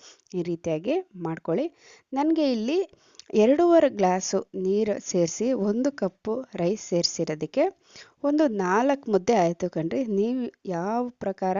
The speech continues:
ಅಳತೆಯಲ್ಲಿ ತಗೊಂತೀರೋ ಅಷ್ಟು ಮುದ್ದೆ ಬರುತ್ತೆ, ಮುದ್ದೆ ರೆಡಿ ಆಗುತ್ತೆ ಕಣ್ರಿ.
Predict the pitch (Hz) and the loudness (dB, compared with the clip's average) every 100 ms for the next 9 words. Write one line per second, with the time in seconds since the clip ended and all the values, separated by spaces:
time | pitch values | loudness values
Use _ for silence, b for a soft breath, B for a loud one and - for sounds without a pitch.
0 | 233 - 170 170 208 185 180 196 - 170 | -4 -2 -2 2 2 2 0 -4 -4 -4
1 | 170 165 175 269 381 B B B B 277 | -4 -2 0 0 0 B B B B -6
2 | - 285 214 185 180 233 - _ - - | -2 -2 0 0 0 0 -4 _ -20 -20
3 | _ 185 170 170 196 294 349 - 190 175 | _ -4 -4 -4 -4 -4 -4 -4 -4 0
4 | 175 170 165 165 160 156 165 156 160 165 | 0 2 2 2 0 -6 -8 -8 -6 -4